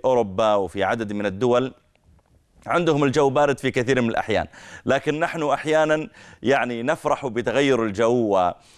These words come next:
يعني، وخفة أشعة الشمس قليلا، حتى الإنسان يستطيع ربما أن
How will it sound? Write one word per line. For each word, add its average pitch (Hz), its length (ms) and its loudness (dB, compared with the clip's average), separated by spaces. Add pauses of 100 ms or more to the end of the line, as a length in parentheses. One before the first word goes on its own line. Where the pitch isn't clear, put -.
(160)
يعني، 117 280 0
وخفة 113 500 -2 (220)
أشعة 110 400 -2
الشمس 113 380 -2
قليلا، 117 420 0
حتى 165 260 0
الإنسان 156 380 2
يستطيع 135 460 0
ربما 123 500 0
أن 123 140 -4